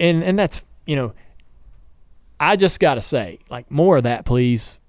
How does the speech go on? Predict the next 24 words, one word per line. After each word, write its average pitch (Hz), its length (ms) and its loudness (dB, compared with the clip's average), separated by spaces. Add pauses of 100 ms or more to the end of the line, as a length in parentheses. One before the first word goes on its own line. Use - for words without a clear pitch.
(220)
All 151 260 4
of 120 140 -2
that. 98 240 -12
From 131 160 -4
all 165 240 2
our 160 100 2
drivers, 120 500 -4
like, 117 220 -10
get 160 320 -2
into 156 380 -2
the 127 100 -2
moment, 123 400 0
live 151 320 -4
this 151 240 -6
thing 131 540 -6
to 147 100 -4
the 120 100 -4
fullest. 120 600 -6 (260)
Give 143 220 -2
us - 360 -4
your 120 540 -2
true, 160 320 2
genuine 160 640 0
self 127 560 -2